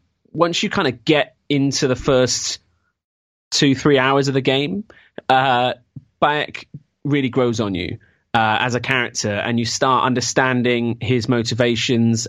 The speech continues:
and he has personality, and he's relatable, and he is actually fantastically voice acted, which can't be said for ninety-nine percent of the side quest characters, um,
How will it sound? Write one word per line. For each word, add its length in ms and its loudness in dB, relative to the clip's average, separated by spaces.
and 520 0
he 160 2
has 240 0
personality, 1000 0
and 100 0
he's 180 0
relatable, 1120 2
and 640 0
he 380 2
is 280 -2
actually 540 -2
fantastically 720 -4
voice 280 -2
acted, 520 -8
which 420 -2
can't 300 -2
be 80 0
said 340 -2
for 500 0
ninety-nine 720 0
percent 260 -2
of 60 -6
the 80 -2
side 320 0
quest 320 -4
characters, 680 -4
um, 520 2